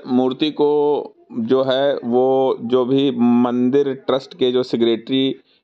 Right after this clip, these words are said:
ने, सेक्रेटरी ने मतलब विभिन्न समाचार माध्यमों को ये बताया है कि पन्द्रह में से ग्यारह सदस्यों ने इसी मूर्ति को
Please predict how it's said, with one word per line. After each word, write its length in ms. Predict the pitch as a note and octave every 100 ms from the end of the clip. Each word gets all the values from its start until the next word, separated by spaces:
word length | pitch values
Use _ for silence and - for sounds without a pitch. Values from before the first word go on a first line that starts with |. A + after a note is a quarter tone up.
| _
ने, 480 | A2 A#2+ B2 A#2+ A2+
सेक्रेटरी 500 | - A#2 A#2 A2+ C3+
ने 380 | C3+ C3 B2+ A#2 -
मतलब 500 | A#2+ A#2 D#3 A2+ G#2+
विभिन्न 480 | G2+ A2 A#2 C3 C3+
समाचार 520 | B2+ B2 A#2+ B2+ B2
माध्यमों 440 | A#2 A2+ A#2+ A#2+
को 140 | B2 A#2+
ये 80 |
बताया 440 | A2+ G2+ G2 G#2 A#2+
है 140 | B2+
कि 140 | C3 D#3+
पन्द्रह 580 | - B2 B2+ C#3 F3+
में 180 | E3 C3+
से 440 | B2 - B2 - - _ _ _ _ _
ग्यारह 560 | G#2+ A2+ A2+ B2+ D3 E3
सदस्यों 640 | - A#2+ A#2 - - B2
ने 200 | B2 C#3+
इसी 400 | C#3+ B2 - C#3
मूर्ति 440 | B2 G#2+ G2+ G#2+ G#2+
को 440 | G#2+ C#3 A3+ -